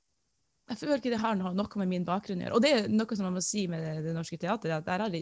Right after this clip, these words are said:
de har gitt meg så mye artige oppgaver. Og det er også derfor jeg synes det er veldig gøy å jobbe der. De tenker jo nytt, og, og, eh, er veldig mye med på å hjelpe og lage kom-, få, få, eh, ja, at det blir komplekse roller.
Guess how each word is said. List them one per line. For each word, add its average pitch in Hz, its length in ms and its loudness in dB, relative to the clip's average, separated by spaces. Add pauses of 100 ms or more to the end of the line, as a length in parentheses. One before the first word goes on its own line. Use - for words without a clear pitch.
de 175 80 2
har 180 80 4
gitt 196 160 2
meg 156 100 0
så 185 140 2
mye 160 280 -2 (100)
artige 175 320 -4
oppgaver. 165 480 2 (420)
Og - 80 0
det 269 80 6
er 262 60 8
også 247 100 6
derfor 233 240 2
jeg 196 100 0
synes 196 140 -4
det 190 60 -2
er 190 40 2
veldig 185 140 0
gøy 180 140 0
å 175 80 0
jobbe 202 260 -2
der. 160 220 -4
De 196 100 -4
tenker 180 460 -4
jo 170 80 -2 (260)
nytt, - 400 -4 (380)
og, 180 400 -2 (500)
og, 190 160 -2 (140)
eh, 175 320 -4 (260)
er 202 80 4
veldig 208 240 4
mye 160 160 0
med 160 120 -4
på 165 100 -4
å - 20 -2
hjelpe - 400 -6
og 156 160 -2
lage 156 320 -4 (320)
kom-, 170 160 -4 (240)
få, 214 160 4 (240)
få, 202 220 0 (100)
eh, - 840 -10 (580)
ja, 190 80 4 (320)
at 226 160 -6
det 214 80 0
blir 220 220 0
komplekse 180 480 -6
roller. 170 180 -6